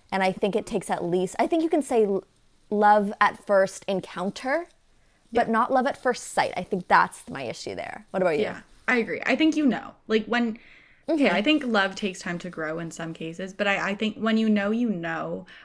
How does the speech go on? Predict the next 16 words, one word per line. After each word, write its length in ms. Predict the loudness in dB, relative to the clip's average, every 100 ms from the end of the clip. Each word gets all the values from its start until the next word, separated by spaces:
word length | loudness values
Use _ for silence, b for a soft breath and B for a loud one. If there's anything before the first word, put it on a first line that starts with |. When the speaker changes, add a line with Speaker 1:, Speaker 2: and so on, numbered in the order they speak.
| B
Speaker 2:
I, 220 | 0 0
I 0 |
Speaker 1:
Mm. 60 | 0
Speaker 2:
wouldn't 180 | -2
say 120 | 0 -2
at 100 | -2
first 260 | -8 -8
sight, 300 | -10 -10 -12
'cause 160 | -12 -8
I, 260 | -8 -8 -12 -8
that 200 | -8 -8
really 300 | -10 -8 -8
makes 220 | -6 -2
Speaker 1:
Yeah. 160 | -2 -2
Speaker 2:
it 120 | -8
so 300 | -8 -10